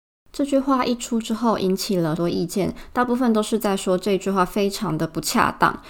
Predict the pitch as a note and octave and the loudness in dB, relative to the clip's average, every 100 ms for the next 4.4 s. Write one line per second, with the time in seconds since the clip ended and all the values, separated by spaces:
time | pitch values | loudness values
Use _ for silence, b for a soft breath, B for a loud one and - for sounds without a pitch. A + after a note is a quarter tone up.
0 | B B - - A3+ G3 - B3 F3+ E3 | B B -6 2 2 2 2 2 2 2
1 | - - D3+ F#3 E3+ D#3 F#3 E3 D#3 B2 | 0 -4 -2 -2 -2 -2 0 2 0 -2
2 | F#3 - - - - - - G3+ B3 C#4+ | -4 -8 -18 -20 -20 -20 -2 0 2 0
3 | C#4 C4 A#3+ G#3 F#3 D#3+ E3 G#3 F#3 G#3+ | 2 2 2 2 0 -2 -2 -2 -2 -2
4 | F#3+ G3+ E3+ | -2 2 0